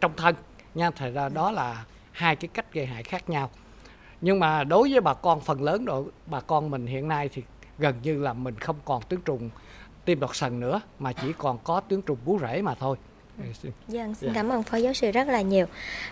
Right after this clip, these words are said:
Speaker 2: À, thưa bà con, thưa quý khán giả, liên quan đến các cái loại côn trùng thì chúng ta phải kể đến một cái, à, loại côn trùng mà nó phát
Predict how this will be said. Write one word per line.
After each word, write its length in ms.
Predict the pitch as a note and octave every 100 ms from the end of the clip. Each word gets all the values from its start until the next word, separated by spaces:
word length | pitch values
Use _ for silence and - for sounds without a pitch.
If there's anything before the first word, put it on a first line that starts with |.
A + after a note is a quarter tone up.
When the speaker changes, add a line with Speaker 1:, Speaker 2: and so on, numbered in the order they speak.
| -
Speaker 2:
À, 240 | G3+ F#3
thưa 160 | F3 B3+
bà 160 | A3
con, 260 | F#3 A3+ A#3
thưa 140 | B3
quý 160 | A3+ B3+
khán 240 | - D4
giả, 380 | C4+ F3 E3+ D4+
liên 220 | C#4+ A#3+ A#3
quan 220 | G#3+ G#3+
đến 280 | A3 C4 D4+
các 140 | C#4
cái 80 | C4+
loại 140 | F#3
côn 220 | E3+ A3+ A3
trùng 280 | G#3 F3
thì 160 | F#3 F3
chúng 180 | A#3 B3+
ta 120 | A3
phải 160 | G#3 A3+
kể 260 | G3 F3
đến 220 | G#3+ A3+ D4
một 280 | A3+ -
cái, 220 | A3 A3+ C#4+ - - -
à, 440 | - G#3 G3 F#3+ F#3+ F#3+ F#3 F#3+ -
loại 200 | F#3+ E3+
côn 220 | - A#3
trùng 340 | G#3+ F#3 F3 F3
mà 220 | E3+ E3+
nó 300 | F#3 A3+ A3
phát 260 | - D4